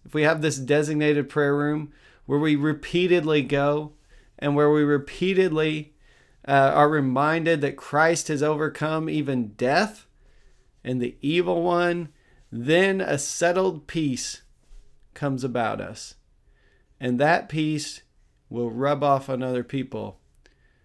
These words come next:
I-, it's more valuable, he says, than all of our teaching and organizing. So I would ask you a question today. Do you have the deep peace of God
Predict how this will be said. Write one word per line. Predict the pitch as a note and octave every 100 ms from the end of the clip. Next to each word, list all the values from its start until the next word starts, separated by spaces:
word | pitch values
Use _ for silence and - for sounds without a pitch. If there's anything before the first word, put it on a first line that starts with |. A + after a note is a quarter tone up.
| _ _ _ -
I-, |
it's | C3+ C#3+ D#3 D#3
more | C#3 D3 E3+ F3
valuable, | C#3 D3 D3+ D3 B2 B2
he | A#2 B2
says, | - B2+ A#2+ A2+
than | A#2+ A#2
all | A2+ C3 C#3+ D3+ D3+ D3
of | A#2+ B2+ -
our | A2+ A2
teaching | G#2+ - E3+ C#3+ E3 D#3 D#3
and | - C3 C3
organizing. | - A#2+ A2 G#2+ G2 G2 G2 G2 F#2 - _ _ _ _ _ _ _ _ _ _ _ _ _ _ _ _ _ _ -
So | - C3+
I |
would | C#3
ask | D#3 E3+ E3+
you | D#3
a |
question | - D#3 D3 C#3
today. | B2+ B2+ B2
Do | A#2+ A2 C3+
you | D3+ D#3+
have | D3 D#3 D#3 C#3
the | C3
deep | B2+ B2 C#3+ C#3
peace | - D3 B2+ A#2+ -
of | A#2+ A2+
God | A#2+ A#2 G#2+ G#2 G#2